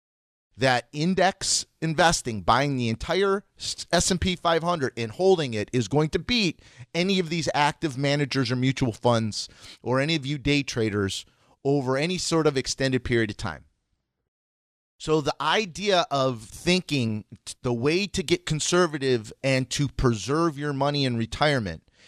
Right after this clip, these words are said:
is by choosing the right investments, I will tell you, it's, it's wrong. I, I will tell you factually that is not what's gonna determine whether you outlive your money, not the investments. It's knowing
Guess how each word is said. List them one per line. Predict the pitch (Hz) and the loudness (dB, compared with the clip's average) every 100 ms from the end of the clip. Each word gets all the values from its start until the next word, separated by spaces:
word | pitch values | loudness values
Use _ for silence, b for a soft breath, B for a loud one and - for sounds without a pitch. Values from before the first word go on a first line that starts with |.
| b b - | b b -2
is | 135 110 | -2 0
by | 120 127 | 2 2
choosing | - - 175 196 220 185 170 156 151 b b b _ | 0 -2 0 2 0 0 0 -2 -4 b b b _
the | 127 | -4
right | 120 139 175 165 | 0 0 0 -2
investments, | 147 120 156 165 - 113 95 - - | -10 2 4 4 0 -4 -4 -6 -2
I | 135 | 0
will | 170 156 | 0 -2
tell | - 185 196 | -4 0 0
you, | 160 113 101 95 - _ _ _ _ _ | 0 -4 -4 -4 -10 _ _ _ _ _
it's, | 135 - - 131 - | 2 2 0 -2 0
it's | 135 120 | 0 0
wrong. | 127 143 90 82 | 0 0 0 -4
I, | 127 - | -6 -2
I | 131 | 0
will | 135 123 | 2 0
tell | - 170 | 0 -2
you | 147 | -2
factually | - - 175 190 - 180 180 135 | -6 0 0 0 -2 -2 -2 0
that | 131 | 0
is | 127 123 | 0 -2
not | 143 170 170 | 0 0 0
what's | 165 - | -2 -2
gonna | - 156 | -4 -2
determine | 127 120 - 156 147 131 | -4 -4 0 0 2 2
whether | 127 | 2
you | 120 127 | 0 0
outlive | 131 135 131 110 | 0 0 -4 -2
your | 113 | 0
money, | 120 113 98 - b b b b | 2 2 -2 -10 b b b b
not | 107 135 175 | 2 2 2
the | 220 | -2
investments. | 208 165 170 - - - - - - _ _ _ | -4 2 2 2 -8 -12 -12 -12 -14 _ _ _
It's | 165 151 - - - _ _ _ _ _ _ 123 | -6 -4 -2 -4 -6 _ _ _ _ _ _ -10
knowing | 131 165 196 175 | 0 2 2 0